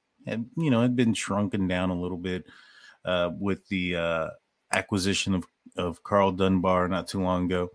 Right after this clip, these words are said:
as the official defensive line coach, as that's what Mitchell's specialty was. Um, and, you know, congratulations to him on an amazing career and,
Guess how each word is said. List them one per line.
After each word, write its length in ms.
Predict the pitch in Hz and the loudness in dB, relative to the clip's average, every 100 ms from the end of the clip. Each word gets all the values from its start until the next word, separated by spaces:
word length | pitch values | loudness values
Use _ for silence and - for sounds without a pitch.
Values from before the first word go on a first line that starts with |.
| _ - _ _ _ | _ -20 _ _ _
as 240 | 98 95 - | -2 -2 0
the 200 | 101 92 | 0 0
official 400 | 82 110 - 80 | 0 -2 -2 -6
defensive 460 | 92 95 87 78 | -4 -4 -6 -6
line 320 | 90 104 98 90 | -2 0 0 -4
coach, 380 | 87 87 - - _ _ _ _ _ _ _ _ _ _ _ - - _ - | -6 -8 -10 -14 _ _ _ _ _ _ _ _ _ _ _ -16 -16 _ -6
as 160 | 92 87 | -2 2
that's 260 | 101 92 - | 2 2 0
what 300 | 101 95 - - - _ _ | 0 0 -4 -20 -20 _ _
Mitchell's 720 | 98 104 - 98 87 - - - | 2 4 4 0 -2 -4 -8 -12
specialty 560 | - - 110 98 - 110 | -4 0 0 0 -2 0
was. 480 | 98 92 101 - - _ _ _ _ _ _ - | 2 2 0 -2 -6 _ _ _ _ _ _ -10
Um, 640 | - 95 95 90 92 87 - | -2 0 0 0 -2 -6 -2
and, 480 | 104 95 95 98 | 0 2 2 0
you 80 | 110 | 2
know, 120 | 107 | 2
congratulations 720 | - 113 117 110 110 107 113 - | 4 4 4 4 4 4 0 0
to 80 | 98 | 0
him 160 | 104 | 2
on 100 | 101 | 0
an 100 | 95 | 0
amazing 400 | 92 101 98 98 | 0 0 0 -2
career 540 | 82 98 95 95 95 - _ _ _ _ _ | -4 -2 0 0 0 -4 _ _ _ _ _
and, 400 | - 87 92 87 | -6 -4 -4 -6